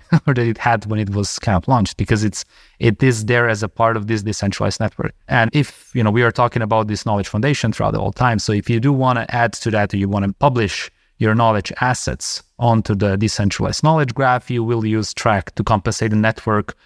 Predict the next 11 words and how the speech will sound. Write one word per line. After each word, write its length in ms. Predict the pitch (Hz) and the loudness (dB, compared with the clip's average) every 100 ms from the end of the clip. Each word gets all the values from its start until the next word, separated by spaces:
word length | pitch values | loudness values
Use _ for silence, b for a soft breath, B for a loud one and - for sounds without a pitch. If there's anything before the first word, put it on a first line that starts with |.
| _ _ | _ _
for 460 | - 113 104 104 _ | 0 2 4 2 _
allowing 400 | 117 113 104 104 | 2 2 2 0
you 180 | 104 107 | 0 -2
to 400 | - - 107 104 _ _ | 0 0 0 0 _ _
put 160 | - 123 | 0 0
that 260 | 110 110 - | 2 0 2
knowledge 400 | 110 104 101 - | 0 0 -2 0
asset 400 | 101 - 101 - | -2 0 -4 0
on 200 | 107 98 | 0 2
the 80 | |
network. 440 | 104 104 - - | 0 -2 -4 -8